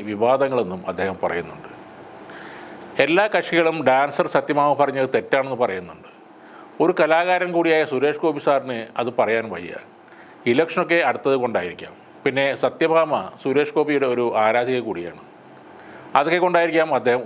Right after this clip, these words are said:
ഒഴിഞ്ഞു മാറുന്നത്. പക്ഷേ ഇത്തരം ഒഴിഞ്ഞുമാറലും ഒരു തരത്തിലുള്ള അഭിപ്രായ പ്രകടനം തന്നെയാണ്. പണ്ട് തൻ്റെ കല്യാണത്തിന് ആദ്യം എത്തിയത് സുരേഷ് ഗോപിയാണെന്ന് കലാഭവൻ മണി പറഞ്ഞിരുന്നു. ഇരുവരും തമ്മിൽ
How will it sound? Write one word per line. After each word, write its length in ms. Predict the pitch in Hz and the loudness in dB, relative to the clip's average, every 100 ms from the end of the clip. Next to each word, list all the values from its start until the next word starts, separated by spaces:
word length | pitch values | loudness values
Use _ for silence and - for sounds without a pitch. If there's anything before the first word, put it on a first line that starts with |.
| 104 | -2
ഒഴിഞ്ഞു 260 | 101 123 117 | -2 -2 0
മാറുന്നത്. 400 | 92 87 - - - - - - - - - - - - | -2 -4 -14 -18 -20 -20 -20 -20 -20 -20 -20 -20 -20 -2
പക്ഷേ 200 | - - 190 | -2 2 2
ഇത്തരം 220 | 180 190 160 | 2 0 2
ഒഴിഞ്ഞുമാറലും 680 | 135 147 175 185 180 175 175 160 | 2 2 2 4 4 2 0 0
ഒരു 100 | 139 139 | 2 2
തരത്തിലുള്ള 380 | 139 143 135 139 135 110 | 2 0 2 2 2 -4
അഭിപ്രായ 340 | 117 131 139 139 | -2 2 2 2
പ്രകടനം 260 | 135 131 113 | 0 0 -2
തന്നെയാണ്. 400 | 98 95 80 - - - - - - - - - | -2 -6 -8 -14 -20 -20 -20 -20 -20 -20 -10 -2
പണ്ട് 180 | 160 180 | 0 2
തൻ്റെ 200 | 170 175 160 | 0 2 0
കല്യാണത്തിന് 540 | 135 170 170 175 160 139 | 2 2 0 0 0 2
ആദ്യം 260 | 151 175 156 | 0 0 -2
എത്തിയത് 240 | 143 151 143 | -2 -2 0
സുരേഷ് 300 | 127 135 151 160 | 0 0 0 0
ഗോപിയാണെന്ന് 500 | 147 143 120 113 110 | 2 2 0 -4 -4
കലാഭവൻ 420 | 123 123 131 143 131 | 0 2 2 -2 -4
മണി 140 | 117 101 | -6 -6
പറഞ്ഞിരുന്നു. 440 | 87 87 85 - - - - - - - - - | -8 -8 -16 -18 -20 -20 -20 -20 -20 -20 -10 0
ഇരുവരും 280 | 135 160 165 | 2 4 2
തമ്മിൽ 220 | 147 143 | 2 0